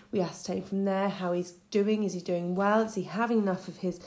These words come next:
um, slow release complex carbohydrates, or is he mainly having quick release, um, really refined, so the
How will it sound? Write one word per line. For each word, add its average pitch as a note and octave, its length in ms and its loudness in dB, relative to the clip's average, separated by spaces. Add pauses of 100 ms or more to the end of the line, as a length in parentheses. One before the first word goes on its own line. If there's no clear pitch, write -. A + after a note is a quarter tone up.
(460)
um, F#3+ 280 0
slow F#3 240 2
release F#3 220 2
complex F#3 760 -6
carbohydrates, F3+ 720 -2
or G3+ 80 -2
is F#3 60 -4
he F#3+ 100 -6
mainly F#3+ 460 2
having F#3 480 -6 (320)
quick A3 320 -4
release, F3 480 -4 (960)
um, F3+ 340 -4 (1120)
really F#3+ 280 6
refined, F3+ 1000 -2
so - 200 -8
the G3 200 0